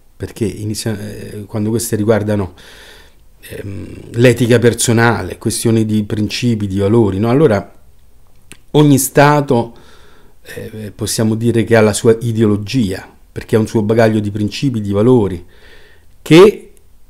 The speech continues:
in un certo senso costru-, costituisce, tra virgolette, la sua religione,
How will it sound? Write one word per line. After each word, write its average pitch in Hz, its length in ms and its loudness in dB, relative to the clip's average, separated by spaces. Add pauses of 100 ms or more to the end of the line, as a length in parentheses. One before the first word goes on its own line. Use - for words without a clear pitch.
(160)
in 139 120 -2
un 147 100 0
certo 151 340 -2
senso 170 320 0
costru-, 135 580 -2
costituisce, 143 640 -4
tra 127 160 2
virgolette, 147 680 2
la 110 100 2
sua 143 220 0
religione, 107 800 -4